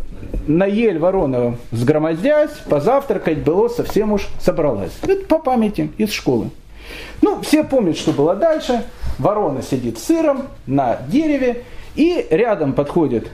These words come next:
лиса и говорит: "Спой, Светик, не стыдись". И что делает ворона? Ворона начинает петь, то есть каркает, сыр падает, лиса сыр забирает, и все заканчивается хэппи-эндом. Лиса с сыром,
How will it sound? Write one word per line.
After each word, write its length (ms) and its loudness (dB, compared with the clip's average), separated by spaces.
лиса 640 2
и 180 4
говорит: 340 2
"Спой, 300 0
Светик, 460 0
не 80 4
стыдись". 500 2
И 160 4
что 200 2
делает 280 4
ворона? 400 4
Ворона 280 2
начинает 540 2
петь, 360 2
то 80 2
есть 200 -4
каркает, 480 2
сыр 220 0
падает, 460 2
лиса 340 2
сыр 180 2
забирает, 640 2
и 100 4
все 180 0
заканчивается 520 0
хэппи-эндом. 520 2
Лиса 320 2
с 80 -8
сыром, 340 2